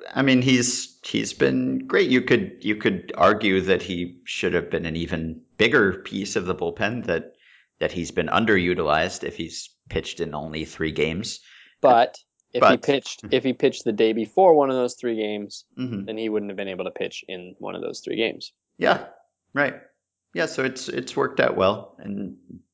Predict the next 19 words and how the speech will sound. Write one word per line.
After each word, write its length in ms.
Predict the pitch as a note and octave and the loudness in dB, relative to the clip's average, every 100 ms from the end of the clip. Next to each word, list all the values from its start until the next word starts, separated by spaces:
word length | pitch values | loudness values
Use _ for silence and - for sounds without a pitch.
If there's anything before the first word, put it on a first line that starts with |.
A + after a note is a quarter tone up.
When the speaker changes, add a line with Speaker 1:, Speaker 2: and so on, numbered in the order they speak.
| _ F#2+ - | _ -18 -6
Speaker 1:
maybe 300 | F#2 G2 G2 | 0 2 4
there's 360 | F#2+ F#2 - | 2 0 0
an, 380 | G2 F2+ F2 F2 F#2+ | 0 -2 -6 -10 -2
an 80 | |
aspect 460 | F2+ F#2 - G2 - | 0 0 0 0 -2
of 100 | F#2+ | 4
luck 280 | D3+ D#3 - | 6 6 2
and 280 | G#2+ G2+ G2+ | 0 -2 -4
also 380 | F#2+ F#2+ G2 | -6 0 2
an 100 | F#2 | 2
element 360 | F2+ F#2 F2+ - | 0 -4 -8 -8
of 200 | F2 - | -10 -8
planning. 480 | - F2+ F#2 F#2+ - | -4 -2 -2 -6 -6
It's, 180 | - - | -6 -2
I 80 | B2 | 0
mean, 140 | A#2 | 2
it's 140 | A2+ A#2 | 0 4
hard 220 | C3+ B2+ | 2 4
to 320 | B2+ A2 G2 | 0 0 -4